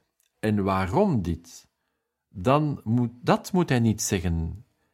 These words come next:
Niet zeggen, want hij is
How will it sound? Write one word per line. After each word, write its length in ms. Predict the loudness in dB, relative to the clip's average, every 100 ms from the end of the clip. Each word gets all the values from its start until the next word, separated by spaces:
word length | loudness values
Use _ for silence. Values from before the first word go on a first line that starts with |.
| _ _
Niet 360 | 0 2 2 0
zeggen, 640 | -2 0 0 -4 -6 -12 _ _ _ _ -4
want 340 | 0 2 0 -4
hij 380 | 0 0 -2 -4
is 320 | -4 -4